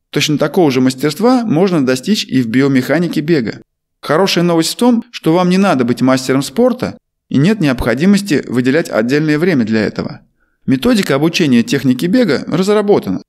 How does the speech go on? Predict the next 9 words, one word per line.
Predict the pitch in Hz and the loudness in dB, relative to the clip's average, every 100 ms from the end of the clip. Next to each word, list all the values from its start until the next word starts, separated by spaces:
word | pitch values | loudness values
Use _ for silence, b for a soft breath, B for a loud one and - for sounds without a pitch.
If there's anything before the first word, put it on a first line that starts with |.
| _ _ _ _ | _ _ _ _
Это | - 247 165 | -2 0 0
многократное | 135 139 156 165 151 123 123 | 0 0 -2 0 -2 0 0
выполнение | 135 147 214 240 147 | 0 2 4 4 2
специальных | 110 - 135 151 139 131 | -2 -8 -4 -2 0 -2
беговых | 127 127 131 135 | 0 0 0 -2
упражнений | - 156 208 240 131 - _ - | -2 0 2 2 2 -2 _ 0
и | 226 | 2
некоторых | 170 165 147 135 | 2 0 -2 0
силовых. | 135 131 107 - | 2 2 0 -4